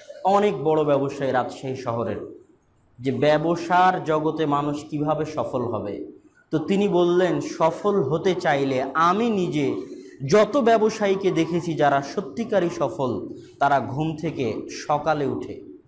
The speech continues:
সকাল চারটা থেকে পাঁচটার মধ্যে, পাঁচটা থেকে ছয়টার মধ্যে। যেমন আল্লাহ সুবহানাহু ওয়া তাআলা কোরআনে সকালকে বলেছেন, "ওয়ান নাহারি ইযা তাজাল্লা",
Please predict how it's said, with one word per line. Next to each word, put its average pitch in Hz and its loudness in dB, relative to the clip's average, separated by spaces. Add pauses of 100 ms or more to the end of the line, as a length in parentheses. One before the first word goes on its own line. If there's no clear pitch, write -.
সকাল 131 -2
চারটা 139 -2
থেকে 143 -4
পাঁচটার 131 -2
মধ্যে, 117 -4
পাঁচটা 135 -4
থেকে 127 -8
ছয়টার 120 0
মধ্যে। 101 -8 (880)
যেমন 185 4
আল্লাহ 196 4
সুবহানাহু 185 0
ওয়া 185 -4
তাআলা 170 2
কোরআনে 165 0
সকালকে 156 0
বলেছেন, 143 -2
"ওয়ান 139 0
নাহারি 143 2
ইযা 135 2
তাজাল্লা", 123 0